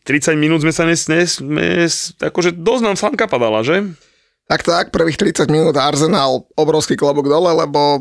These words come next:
Speaker 2: hral naozaj ako majstrovský tím, potom samozrejme to trošku utlmilo, ale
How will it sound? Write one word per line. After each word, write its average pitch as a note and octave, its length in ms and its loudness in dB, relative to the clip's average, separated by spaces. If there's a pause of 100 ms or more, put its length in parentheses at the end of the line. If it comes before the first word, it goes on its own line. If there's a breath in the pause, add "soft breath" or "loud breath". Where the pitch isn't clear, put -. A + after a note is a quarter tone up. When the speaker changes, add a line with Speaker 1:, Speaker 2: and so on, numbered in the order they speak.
Speaker 2:
hral D#3 240 2
naozaj E3+ 400 2
ako - 160 -2
majstrovský D3+ 640 0
tím, F#3+ 400 2 (160)
potom - 240 0
samozrejme D#3+ 480 0
to - 80 -2
trošku D3+ 480 0
utlmilo, E3 480 2
ale E3 240 2